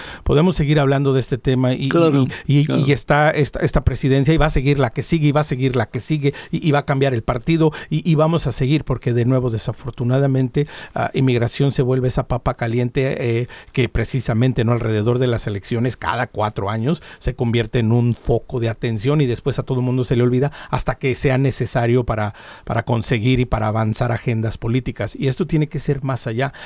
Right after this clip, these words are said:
Speaker 1: Esto ciertamente pasa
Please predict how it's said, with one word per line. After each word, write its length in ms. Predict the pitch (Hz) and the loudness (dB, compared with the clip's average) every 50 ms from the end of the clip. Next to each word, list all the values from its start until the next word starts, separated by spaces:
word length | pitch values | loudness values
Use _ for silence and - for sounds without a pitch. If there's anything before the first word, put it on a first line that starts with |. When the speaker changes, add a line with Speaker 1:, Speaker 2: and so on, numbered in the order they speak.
| - - - - | -14 -14 -6 -2
Speaker 1:
Esto 280 | - 131 - 160 147 - - | -2 0 2 0 0 -2 -4
ciertamente 800 | - - 151 160 160 151 - 165 135 143 147 143 120 - 123 - - - - - - - - | -4 0 0 2 2 2 0 0 0 2 0 0 -2 -4 -8 -12 -14 -18 -20 -20 -16 -6 -2
pasa 440 | 135 143 165 - - 214 220 240 | 0 0 0 0 -2 -2 -2 -2